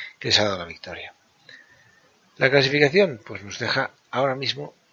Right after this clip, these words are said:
las cosas de la siguiente manera, con ya unos cuantos equipos clasificados para el top ocho. Anadolu Efes está primero con veinticuatro cuatro, veintidós seis para Real Madrid y Fútbol Club Barcelona, diecinueve nueve para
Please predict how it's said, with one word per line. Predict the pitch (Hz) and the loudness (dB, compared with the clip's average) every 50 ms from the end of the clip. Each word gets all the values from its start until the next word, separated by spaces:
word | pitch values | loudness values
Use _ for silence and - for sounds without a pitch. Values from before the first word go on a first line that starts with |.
| - _ - | -20 _ -10
las | - 123 117 - | -4 -4 -4 -2
cosas | - 123 120 113 | -2 -4 -4 0
de | 131 | 0
la | 117 | 2
siguiente | 104 - 117 110 110 107 107 104 | 4 4 2 2 -2 -4 -6 -6
manera, | 98 107 107 - | -4 -4 -4 -4
con | - 95 95 101 | -4 -6 -8 -6
ya | 123 147 | -4 -4
unos | 170 156 | -4 -6
cuantos | - - 147 - - | -8 -8 -6 -4 -4
equipos | 127 123 131 127 - | -4 -4 -4 -6 -6
clasificados | - - 113 - 107 101 104 101 107 107 104 - | -6 -4 -4 -4 -4 -4 -6 -6 -6 -6 -6 -6
para | - 95 92 92 | -6 -4 -4 -4
el | 92 | -4
top | - 95 95 - | -8 -12 -10 -10
ocho. | 95 - - - - _ _ _ _ - - - - - - - - - - - - - _ - | -10 -6 -6 -6 -6 _ _ _ _ -20 -18 -16 -16 -14 -14 -14 -16 -16 -16 -14 -14 -12 _ 0
Anadolu | - 135 123 120 117 117 113 117 | 0 2 2 0 0 0 -2 -2
Efes | 113 - - - | -2 -2 -2 -2
está | - - - | -2 -4 -4
primero | 101 104 107 123 160 180 | -6 -6 -6 -4 -4 -4
con | 175 147 113 | -4 -6 -8
veinticuatro | 107 101 107 104 95 98 - - 92 | -8 -10 -10 -8 -8 -10 -10 -10 -10
cuatro, | - 131 151 170 208 196 | -6 -6 -6 -4 -4 -4
veintidós | 156 117 101 - 110 104 101 - - - | -4 -6 -8 -10 -10 -6 -2 0 2 2
seis | - 104 101 95 - - | 2 2 2 0 0 0
para | - - 101 92 90 | 0 -6 -6 -6 -6
Real | 92 98 104 104 | -6 -6 -6 -6
Madrid | 101 101 95 95 98 101 - - - | -6 -8 -8 -8 -10 -16 -16 -20 -16
y | - 95 | -12 -12
Fútbol | - 143 139 139 120 - | -12 -10 -10 -10 -12 -10
Club | - 110 98 | -10 -12 -12
Barcelona, | - - - - 87 101 120 156 202 247 _ _ - - - - - - - - _ | -12 -12 -12 -12 -12 -10 -6 -6 -6 -8 _ _ -20 -20 -20 -20 -20 -20 -20 -20 _
diecinueve | - 147 131 - - 139 151 180 180 160 139 123 - _ _ _ _ _ _ _ _ _ _ _ _ _ _ _ - | -16 -10 -8 -8 -6 -6 -6 -2 0 0 0 0 -2 _ _ _ _ _ _ _ _ _ _ _ _ _ _ _ -10
nueve | 139 131 123 113 104 98 95 - | -4 -2 0 0 0 -2 -4 -4
para | - 110 104 101 98 95 92 - - - | -4 -2 -2 0 0 -2 -2 -4 -6 -8